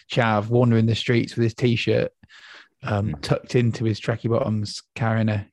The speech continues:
Speaker 1: can of cider. There's a stereotype
Speaker 2: Well,
Speaker 1: for you.
Speaker 2: one thing that baffled me actually was that, and I think it still happens, where lads tuck their tracksuit bottoms into their socks.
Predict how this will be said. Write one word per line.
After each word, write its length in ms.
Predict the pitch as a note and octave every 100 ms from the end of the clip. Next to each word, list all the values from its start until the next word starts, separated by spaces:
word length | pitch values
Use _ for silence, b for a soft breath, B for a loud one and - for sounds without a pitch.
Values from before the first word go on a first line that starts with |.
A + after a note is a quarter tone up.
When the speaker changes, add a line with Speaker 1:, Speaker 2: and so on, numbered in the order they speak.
| -
Speaker 1:
can 160 | A2+
of 80 | A2
cider. 440 | - G#2+ G#2+ G#2 - _
There's 160 | - A#2+
a 40 |
stereotype 420 | G#2+ A#2 G#2+ E3+ -
Speaker 2:
Well, 100 | - -
Speaker 1:
for 120 | A2
you. 120 | A2+ -
Speaker 2:
one 240 | D3 C#3
thing 160 | C3+ A#2+
that 100 | A2
baffled 340 | G#2 F#2+ E2+
me 60 | D#2+
actually 360 | - - E2 D#2+
was 180 | E2 -
that, 220 | E2+ -
and 180 | F#2 F2+
I 60 | F#2+
think 260 | - A#2+
it 60 | -
still 180 | - F2
happens, 480 | F#2+ - D#2+ D#2 E2
where 460 | D#2+ D#2+ D#2+ D2+ _ _ F#2
lads 600 | E2+ E2 - - - - _ _ -
tuck 240 | - -
their 160 | E2 E2
tracksuit 380 | E2 - E2
bottoms 280 | E2 D#2+ D#2+
into 200 | F2 F2
their 140 | F2 E2+
socks. 420 | G2 - -